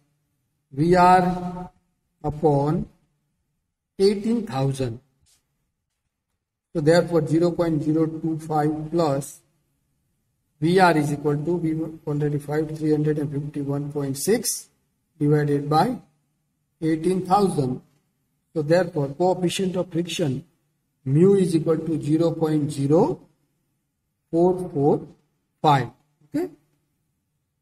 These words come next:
Why we have taken this equation? Because here the V R is greater than hundred and eighty,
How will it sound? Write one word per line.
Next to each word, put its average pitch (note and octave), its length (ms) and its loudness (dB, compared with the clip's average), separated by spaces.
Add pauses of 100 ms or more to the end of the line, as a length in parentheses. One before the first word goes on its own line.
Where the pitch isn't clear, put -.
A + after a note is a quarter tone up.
(1600)
Why F3 300 2
we F#3+ 280 0
have E3+ 260 0
taken E3 320 -2
this E3+ 180 -4
equation? F3 460 -2
Because D#3 420 -2
here E3 240 0
the E3+ 180 -2
V D3 220 0
R G3 320 4
is D#3+ 180 -4
greater D3+ 380 -2
than G3 460 0
hundred C#3+ 320 2
and D#3 160 2
eighty, D3+ 640 -2